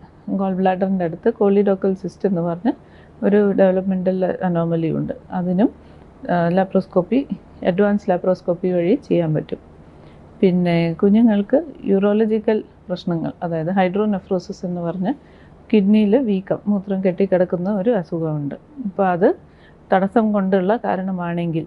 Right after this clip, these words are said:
അതായത് ഒരു പി യു ജെ ഒബ്സ്ട്രക്ഷൻ എന്ന് പറയുന്ന കാരണമാണെങ്കിൽ അതിൻ്റെ സർജറിയും താക്കോൽ ദ്വാരം വഴി ചെയ്യാവുന്നതാണ്.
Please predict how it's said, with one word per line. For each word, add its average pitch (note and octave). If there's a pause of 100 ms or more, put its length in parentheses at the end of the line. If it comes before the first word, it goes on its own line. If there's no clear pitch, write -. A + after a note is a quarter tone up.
അതായത് F3+ (220)
ഒരു F#3+ (180)
പി G#3
യു G#3+
ജെ G3+
ഒബ്സ്ട്രക്ഷൻ F#3
എന്ന് E3+
പറയുന്ന E3
കാരണമാണെങ്കിൽ F3 (440)
അതിൻ്റെ G3
സർജറിയും F#3 (520)
താക്കോൽ F#3
ദ്വാരം F3+
വഴി G3+
ചെയ്യാവുന്നതാണ്. D#3